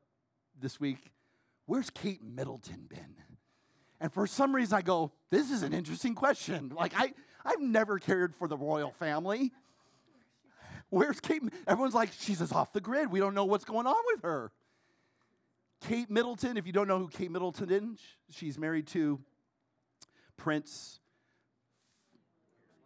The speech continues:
William. T-, I'm testing you guys, 'cause I know there's Harry. Duh. I was gonna say Philip, I know.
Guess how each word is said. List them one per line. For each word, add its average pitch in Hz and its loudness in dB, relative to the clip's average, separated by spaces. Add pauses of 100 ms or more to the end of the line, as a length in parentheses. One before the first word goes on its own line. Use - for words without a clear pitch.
(220)
William. 165 2 (840)
T-, - 2
I'm 180 0
testing 233 2
you 196 -2
guys, 151 0 (180)
'cause 196 0
I 226 6
know 233 6
there's 226 2
Harry. 208 0 (1080)
Duh. 233 6 (880)
I 185 4
was 165 0
gonna 175 2
say 156 -2
Philip, 120 -4
I 151 -4
know. 113 -6